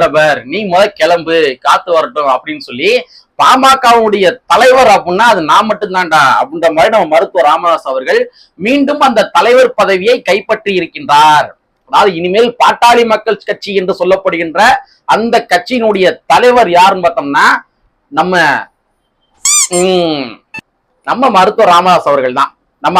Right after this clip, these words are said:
அன்புமணி ராமதாஸ் அவர்கள் வந்து கிடையாது. So இதனாலதான் பாமகவை சார்ந்த தொண்டர்கள் எல்லாமே பயங்கரமான சந்தோஷத்தை வந்து இருக்கிறாங்க. அன்புமணி ராமதாஸ் அவர்களை நீக்கினதுல பாமகவுடைய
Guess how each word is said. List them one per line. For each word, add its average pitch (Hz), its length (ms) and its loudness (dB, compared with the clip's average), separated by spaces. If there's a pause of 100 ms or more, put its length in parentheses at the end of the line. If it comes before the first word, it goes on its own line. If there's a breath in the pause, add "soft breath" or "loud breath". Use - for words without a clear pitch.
அன்புமணி 233 420 0
ராமதாஸ் 196 400 2
அவர்கள் 160 220 2
வந்து 202 200 -4
கிடையாது. 139 420 -2 (320 soft breath)
So 233 80 0 (160)
இதனாலதான் 277 640 2
பாமகவை 247 540 2 (120)
சார்ந்த 214 300 2 (120)
தொண்டர்கள் 226 420 0
எல்லாமே 214 260 0 (120)
பயங்கரமான 233 600 0 (120)
சந்தோஷத்தை 220 560 0
வந்து 214 160 0
இருக்கிறாங்க. 190 420 0 (500)
அன்புமணி 269 520 0
ராமதாஸ் 262 480 2
அவர்களை 233 300 2
நீக்கினதுல 247 480 -2 (380)
பாமகவுடைய 285 760 2